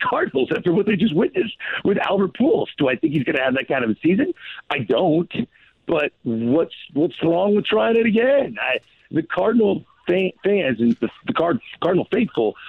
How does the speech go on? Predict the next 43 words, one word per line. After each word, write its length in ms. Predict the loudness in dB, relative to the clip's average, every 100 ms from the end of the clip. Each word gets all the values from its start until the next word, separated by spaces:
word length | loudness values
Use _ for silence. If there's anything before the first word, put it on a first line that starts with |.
| -10 -4
are 120 | -2
going 360 | 0 2 2 2
to 140 | -2 -2 -2
give 160 | 2
him 140 | 2 0
a 20 |
standing 320 | 0 0 0
ovation. 460 | 0 0 0 -4 -6
Like, 120 | -2
it's, 140 | -2 -2 -12 -14 -2
they're 120 | 0
gonna 180 | 2 2
love 240 | 2 2
on 140 | 0 0
him 200 | -2 -4 _
all 180 | 0 2
year 220 | 2 2
long, 400 | 2 0 -2 -2
and 100 | -4 -6 -20 -12 -4
that's 260 | -4 -4 -8
part 300 | -4 -2 0
of 120 | -2
the 60 |
culture 440 | -4 -4 -4 -2 -2
of 80 | 0
Saint 220 | -2 2
Louis 180 | 0 2
baseball. 460 | 0 -2 -2 0
It's, 140 | -2 -4 -18 -20 -4
it's 160 | -4 -4 -6
just 180 | -6
great 320 | 0 2 2 0
about 300 | 0 -2 0
being 180 | 0
a 60 | 0
Cardinal 340 | 0 0 0 -2
fan. 160 | -8 -10 _ -20 -10
Uh, 140 | -4 -2
I'll 160 | 0 2
ne-, 420 | 2 4 2 0
some 140 | 0
of 80 |
my 40 | 0